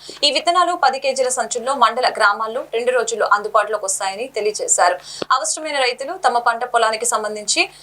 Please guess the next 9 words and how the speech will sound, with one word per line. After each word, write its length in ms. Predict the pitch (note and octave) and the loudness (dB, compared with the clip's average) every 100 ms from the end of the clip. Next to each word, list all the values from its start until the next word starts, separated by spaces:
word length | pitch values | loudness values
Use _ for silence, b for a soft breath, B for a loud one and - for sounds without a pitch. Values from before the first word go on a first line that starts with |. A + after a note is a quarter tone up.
| B A3 | B -2
వన్ 320 | G#3+ C4+ E4 | 2 2 0
బి 240 | F4 F4+ - | -4 -4 2
లేదా 180 | B3+ B3+ | 4 4
పట్టాదారు 460 | A#3+ A3+ B3 B3+ | 2 0 0 0
పాస్ 340 | A#3 G#3+ A3 A3 | 2 2 2 -2
పుస్తకం, 380 | A3 G#3+ B3 - | -2 2 0 4
ఆధార్ 320 | A3+ A#3 B3+ B3+ | 2 2 -2 0
కార్డు 260 | A3+ G3 | 0 0
జిరాక్స్, 500 | G3+ G#3+ A3+ B3+ - | -2 4 4 4 0